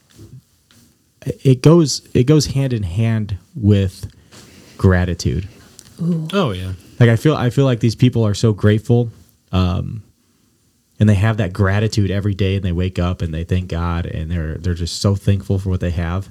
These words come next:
Speaker 3: Mm-hmm.
Speaker 1: I think that brings, that, that ties into joy a lot. 'Cause if you, if you don't show that you're grateful, then how can you even show joy?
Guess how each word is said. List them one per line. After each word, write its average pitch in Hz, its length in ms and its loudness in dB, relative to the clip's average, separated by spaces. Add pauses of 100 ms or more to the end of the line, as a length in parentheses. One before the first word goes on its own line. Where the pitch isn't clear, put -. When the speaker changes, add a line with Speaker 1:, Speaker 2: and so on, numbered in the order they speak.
Speaker 3:
Mm-hmm. 98 320 2
Speaker 1:
I 95 60 -8
think 110 220 2
that 95 180 -2
brings, 92 380 0
that, 95 260 0
that 90 280 -4
ties 101 280 -2
into 92 160 -4
joy 87 280 -2
a 69 60 -6
lot. 78 460 -6
'Cause 98 120 0
if 101 140 -2
you, 107 80 4
if 113 160 -2
you 117 60 2
don't 131 140 0
show 113 420 0 (260)
that 107 80 2
you're 101 120 6
grateful, 107 580 0 (1120)
then 104 100 6
how 107 160 0
can 110 180 -2
you 101 140 0
even 92 400 -4
show 95 300 -2
joy? 90 400 -4